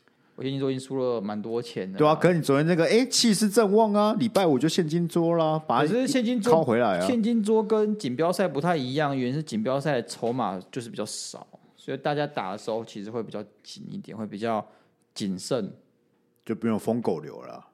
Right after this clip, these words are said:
Speaker 1: 也有刚刚白那个
Speaker 2: 就一个而已啊。
Speaker 1: all in 的也是有一些人，就我就不
Speaker 2: 啊，你讲话可以对麦克风。
Speaker 1: 我就是不太喜欢那些人，他就是跟，一定要跟你拼波动，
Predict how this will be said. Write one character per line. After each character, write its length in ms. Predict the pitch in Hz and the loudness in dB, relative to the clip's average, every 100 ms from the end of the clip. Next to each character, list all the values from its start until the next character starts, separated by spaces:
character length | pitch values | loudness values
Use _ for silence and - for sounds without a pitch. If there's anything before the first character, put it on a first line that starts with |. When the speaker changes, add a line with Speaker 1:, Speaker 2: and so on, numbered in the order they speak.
| _ _ | _ _
Speaker 1:
也 180 | - 101 | -12 -6
有 120 | 135 | -4
刚 140 | 120 143 | -4 -6
刚 100 | 135 | -6
白 160 | 123 123 | -8 -8
那 80 | 143 | -8
个 80 | |
Speaker 2:
就 160 | - 160 | -2 2
一 80 | 156 | 2
个 240 | 139 120 | 4 4
而 80 | 127 | 4
已 120 | 123 | 4
啊。 100 | 101 | 2
Speaker 1:
all 160 | 95 98 | 0 -4
in 40 | |
的 40 | - _ _ - | -8 _ _ -12
也 120 | 123 | -10
是 120 | 123 | -2
有 140 | 247 180 | 0 2
一 40 | |
些 160 | 180 233 | 2 2
人， 220 | 196 151 | 2 2
就 80 | 214 | 0
我 80 | 151 | 0
就 80 | |
不 40 | 139 | 0
Speaker 2:
啊， 40 | |
你 80 | 123 | 2
讲 140 | 247 | 4
话 80 | 131 | 4
可 120 | 135 | 2
以 20 | 120 | 2
对 140 | 123 | 2
麦 140 | 110 | 2
克 160 | 104 95 | 0 -4
风。 280 | - 80 71 - _ _ _ _ _ - | -4 -10 -12 -20 _ _ _ _ _ -4
Speaker 1:
我 120 | 147 | 2
就 120 | 175 | 4
是 100 | 220 | 4
不 120 | 214 202 | 4 4
太 120 | 233 | 4
喜 140 | 190 | 2
欢 80 | 135 | 2
那 80 | 165 | 2
些 160 | 180 | 2
人， 300 | 180 131 107 | 4 4 2
他 120 | 135 175 180 _ _ _ - | 0 -2 -4 _ _ _ -10
就 120 | 151 | -4
是 400 | 151 147 131 - - _ _ _ _ _ - | -2 -2 -4 -8 -18 _ _ _ _ _ -6
跟， 120 | 180 | -2
一 60 | |
定 20 | 170 | 0
要 80 | |
跟 80 | 170 | 0
你 40 | 143 | -2
拼 240 | - 147 | -4 -6
波 260 | 147 131 139 | -2 -2 2
动， 280 | 147 101 | 0 -2